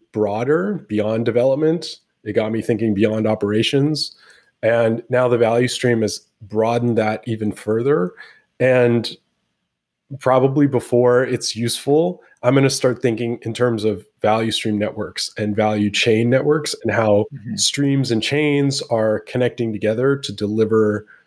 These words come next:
Speaker 1: customer value and organizational value and, and individual contributor value, and how all these things fit together, uh, which can't fit in, like, can't fit in my head. Honestly, uh, it, it, it's really complex stuff, but, um,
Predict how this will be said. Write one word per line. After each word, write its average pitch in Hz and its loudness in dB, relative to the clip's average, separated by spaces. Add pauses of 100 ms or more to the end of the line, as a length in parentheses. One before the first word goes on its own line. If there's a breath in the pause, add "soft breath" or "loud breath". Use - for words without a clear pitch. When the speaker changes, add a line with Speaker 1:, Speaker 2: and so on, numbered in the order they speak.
(140)
Speaker 1:
customer 113 0
value 107 2
and 104 -2
organizational 107 -2
value 120 2
and, 104 -8 (100)
and 101 -6 (100)
individual 123 2
contributor 123 0
value, 147 2 (680 loud breath)
and 107 -2
how 117 0
all 127 2
these 120 -2
things 107 0
fit - -16
together, 101 -14 (120)
uh, 113 -4
which 139 0 (540 loud breath)
can't 160 0
fit 143 0
in, 127 0
like, 113 -4 (200)
can't 147 0
fit 143 2
in 131 2
my 120 2
head. 98 -2 (140)
Honestly, 143 0
uh, 101 -6 (120)
it, 131 -2
it, 139 -4 (140)
it's 120 -6
really 139 2
complex 120 0
stuff, - -4 (520 soft breath)
but, 110 0
um, 110 0